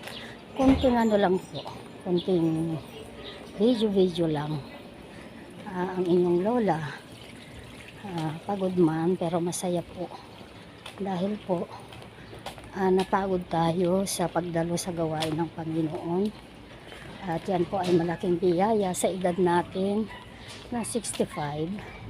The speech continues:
Mahirap talaga ang naglalakad. Ito nga po't naglakad kami kaninang papunta doon. At ngayon naman pauwi, naglakad din po kami. Pero magaling yung kasama ko. Saan kami dumaan?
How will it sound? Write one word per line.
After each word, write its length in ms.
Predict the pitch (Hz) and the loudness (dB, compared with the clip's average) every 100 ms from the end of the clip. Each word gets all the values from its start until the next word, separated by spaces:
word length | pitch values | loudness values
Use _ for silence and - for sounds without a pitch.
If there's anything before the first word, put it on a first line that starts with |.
| - - - - - | -14 -14 -14 -16 -2
Mahirap 480 | 214 165 208 190 180 | 0 6 6 4 0
talaga 640 | - 175 170 165 165 151 165 | 0 2 2 0 -2 -2 0
ang 240 | 180 202 - - - - - - - | 0 0 -4 -16 -18 -18 -16 -16 -6
naglalakad. 880 | 233 202 190 185 165 151 143 123 131 - - - - - - | 0 2 4 4 4 0 -2 -6 -6 -12 -16 -18 -18 -18 -4
Ito 160 | 233 226 196 | 0 4 6
nga 160 | 185 | 4
po't 240 | 165 190 208 | 4 0 2
naglakad 400 | 170 175 185 165 - | 2 2 0 0 4
kami 240 | 208 240 | 4 6
kaninang 400 | 233 185 175 175 | 6 8 8 6
papunta 480 | - 170 175 170 160 | 0 -2 0 2 2
doon. 480 | 185 180 214 254 262 - - - - - - | 2 2 4 2 2 -6 -14 -14 -16 -14 0
At 240 | 226 220 | 2 4
ngayon 320 | 208 208 196 190 | 6 8 8 8
naman 320 | 180 185 214 | 6 4 4
pauwi, 480 | 185 165 170 165 175 | 2 2 2 2 4
naglakad 480 | 208 202 196 175 | 6 6 6 2
din 160 | 175 170 | 6 6
po 160 | 170 151 | 4 0
kami. 240 | - 156 131 - - - - - - - | -4 -8 -8 -10 -12 -12 -10 -10 -10 2
Pero 240 | 202 196 | 4 6
magaling 400 | 185 180 175 175 | 6 6 6 6
yung 140 | 175 165 | 6 4
kasama 420 | 175 180 202 226 | 2 4 4 2
ko. 240 | - 202 202 - - - - | 0 -2 -2 -8 -12 -14 -12
Saan 320 | - 294 269 | -4 2 2
kami 240 | 254 269 269 | 4 6 8
dumaan? 720 | 233 214 190 190 208 180 151 | 6 6 6 4 4 4 2